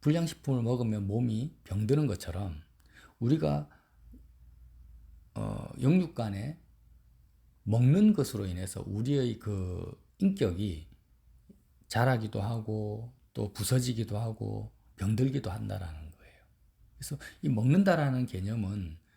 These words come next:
어, 너무너무 하나님께서 이 음식을 먹는다라는 이 개념을 이렇게 접목해가지고 실질적으로 우리가 체감할 수 있도록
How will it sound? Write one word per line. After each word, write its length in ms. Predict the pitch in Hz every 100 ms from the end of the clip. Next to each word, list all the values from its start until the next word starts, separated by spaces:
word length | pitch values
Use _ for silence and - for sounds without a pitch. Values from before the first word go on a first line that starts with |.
| - _ _ _
어, 280 | 90 90 90 -
너무너무 680 | 117 151 180 170 165 160 - _ _ _ _ _ -
하나님께서 600 | 147 156 147 123 107 110
이 500 | 110 104 95 98 - _ _ _ _ _ _ _ _ -
음식을 420 | 123 123 180 196
먹는다라는 1600 | 104 85 98 98 76 - _ _ _ _ _ - 110 131 123 120
이 300 | - 123 110
개념을 720 | - 92 110 104 104 92 80 _ _ _ _ _ _ _ -
이렇게 540 | 147 147 - 123 147 - _ _ _
접목해가지고 760 | - 147 185 - 113 92 - 95
실질적으로 1080 | - - 220 233 226 185 147 123 139 180 -
우리가 300 | 107 113 117
체감할 440 | - 185 190 170
수 140 | 147 -
있도록 520 | - 92 120 139 _